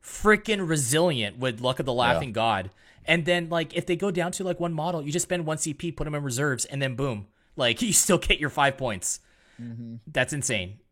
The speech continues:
Speaker 1: It's so, so, so powerful.
Speaker 2: 'Cause, I mean, it's eighteen wounds, too, if it's a three-man unit.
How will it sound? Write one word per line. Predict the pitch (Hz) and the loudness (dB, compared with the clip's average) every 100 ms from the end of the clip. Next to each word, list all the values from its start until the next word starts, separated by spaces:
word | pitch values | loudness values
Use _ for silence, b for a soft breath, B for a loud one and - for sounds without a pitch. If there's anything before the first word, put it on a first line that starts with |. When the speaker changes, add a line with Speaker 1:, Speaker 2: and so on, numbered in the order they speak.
| - | -6
Speaker 1:
It's | 135 | -4
so, | - 165 139 127 - | -2 2 4 2 -4
so, | - - 160 139 | -2 2 4 2
so | - 123 | 0 -4
powerful. | 110 95 87 - 82 | -2 -4 -6 -10 2
Speaker 2:
'Cause, | 143 135 | 6 6
I | 123 | 8
mean, | 147 123 | 8 6
it's | - - | 4 2
eighteen | 123 113 135 104 | 2 4 6 4
wounds, | 90 107 95 - | 4 2 2 0
too, | 110 107 87 | 4 4 4
if | 80 | 0
it's | 90 95 | -2 2
a | 87 82 78 82 | 2 2 0 -4
three-man | - 92 90 92 95 | -4 0 2 4 4
unit. | 101 107 107 | 6 6 4